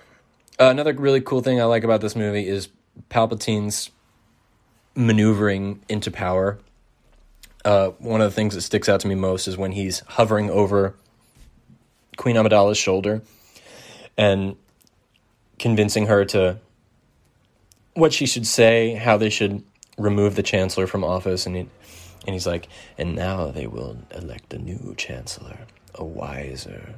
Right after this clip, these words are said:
a bolder, smarter Chancellor." His manipulation through this entire film has been genius, and that's one of the things I do like about the politics of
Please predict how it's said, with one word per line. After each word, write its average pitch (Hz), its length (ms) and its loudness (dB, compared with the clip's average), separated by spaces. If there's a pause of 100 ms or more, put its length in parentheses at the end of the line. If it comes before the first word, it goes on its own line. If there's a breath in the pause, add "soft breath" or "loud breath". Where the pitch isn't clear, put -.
(160)
a 104 120 -18
bolder, 92 840 -8
smarter - 840 -16
Chancellor." - 640 -16 (1120 loud breath)
His 220 140 2
manipulation 185 540 8
through 123 100 4
this 110 100 2
entire 113 300 2
film 104 180 -2
has 87 100 -6
been 92 320 -6 (440)
genius, 98 600 -4
and 98 420 -2
that's 127 180 0
one 147 100 0
of 127 40 4
the 113 80 2
things 107 200 0
I 98 60 2
do 98 160 -2
like 90 240 2
about 87 140 -2
the - 60 -14
politics 85 480 -4
of 87 220 -12